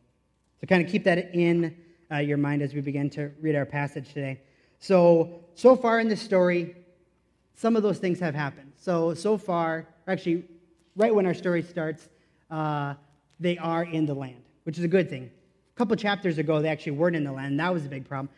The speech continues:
Now they are back in the land. That's not the big problem. But in, in today's passage, we, we are reminded that they don't have kids yet. And so kind of that first thing and that third thing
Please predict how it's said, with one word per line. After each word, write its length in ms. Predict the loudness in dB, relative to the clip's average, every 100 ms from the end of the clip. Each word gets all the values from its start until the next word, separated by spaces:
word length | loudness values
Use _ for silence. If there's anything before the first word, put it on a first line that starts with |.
| _ -2
Now 140 | 2
they 120 | 4
are 140 | 4 2
back 320 | 2 -2 -2
in 80 | -2
the 80 |
land. 260 | -2 -2 -2
That's 220 | -2 -2
not 160 | -6 -6
the 60 |
big 200 | -4 -6
problem. 300 | -4 -6 -6 -8 _ _ _
But 160 | -2 0
in, 140 | 0
in 100 | -2
today's 380 | -4 0 2 0
passage, 560 | 0 -6 -4 -6 -6 -8
we, 360 | -2 -2 -2 -2
we 140 | 0
are 80 | 0
reminded 760 | 0 0 0 0 -2 -2 -4 -8 _ _ -14
that 100 | -6
they 80 |
don't 140 | -6 -6
have 160 | -8
kids 280 | -8 -8 -8
yet. 140 | -14 -20 _ _ _ _ _ -10
And 120 | -2
so 200 | 2 2
kind 200 | 0 -2
of 40 |
that 220 | -2 -4 2
first 280 | 2 2
thing 200 | -2 -2
and 100 | -2
that 240 | -4 -6 -2
third 260 | -2 0
thing 220 | -4 -6